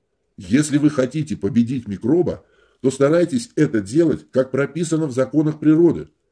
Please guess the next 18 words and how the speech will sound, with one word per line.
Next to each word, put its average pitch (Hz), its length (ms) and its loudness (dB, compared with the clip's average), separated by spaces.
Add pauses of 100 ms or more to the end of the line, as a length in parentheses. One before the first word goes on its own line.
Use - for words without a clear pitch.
Используйте 156 680 -2
биологический 151 720 0
закон 131 340 0
конкуренции. 160 680 0 (640)
Надо, 127 540 -2
чтобы 131 280 -2
все 190 260 -4
применяемые 135 680 -2
методы 120 480 -4 (200)
были 160 260 2
подчинены 175 720 -2
законам 139 440 0
природы, 131 480 2 (300)
а 104 100 -2
не 117 100 0
законам 156 560 0
убийства 139 540 -2
природы. 104 440 0